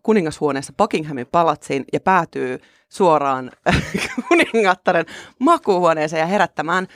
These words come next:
sen vuonna kahdeksankymmentäkaksi, äh, heinäkuussa kuningattaren siis unilta. Tää tarina on ihan oikeasti totta. Michael Fagan, äh, todellakin pääsi murtautumaan, äh, Buckingham Palacein.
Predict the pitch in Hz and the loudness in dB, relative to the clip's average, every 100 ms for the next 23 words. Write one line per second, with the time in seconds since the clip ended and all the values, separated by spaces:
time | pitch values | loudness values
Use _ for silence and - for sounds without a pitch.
0 | - _ - 175 160 170 160 147 196 175 | -20 _ -2 -2 0 -2 -4 0 -2 -2
1 | 156 240 - - - - 156 147 127 - | -2 -4 -4 -12 -14 0 2 4 0 -4
2 | - 208 277 214 208 170 - 165 151 - | -4 0 2 0 -4 -10 -8 -6 -6 -4
3 | 208 190 156 - 143 147 147 - 156 135 | -2 -2 -4 -8 -10 -10 -12 -8 -8 -8
4 | - - - - - - _ _ 277 330 | -10 -16 -20 -20 -20 -20 _ _ 2 2
5 | 311 277 233 175 - 202 175 156 196 185 | 2 0 2 0 0 0 0 -2 -2 -2
6 | 185 160 - - 156 165 190 214 165 196 | -2 -6 -10 -10 -8 -4 -4 -4 -2 -2
7 | 170 151 - 151 147 139 - _ - 190 | 0 -2 -2 -2 0 -2 -6 _ -6 -2
8 | 165 220 220 160 147 175 151 151 160 156 | 0 0 -2 -6 0 2 2 0 -6 -4
9 | 131 131 135 127 127 - _ - - - | -4 -6 -8 -10 -10 -12 _ -18 -16 -16
10 | _ 190 202 147 139 - 214 254 - 262 | _ -2 -2 -4 -8 -2 0 0 -4 -6
11 | 220 | -6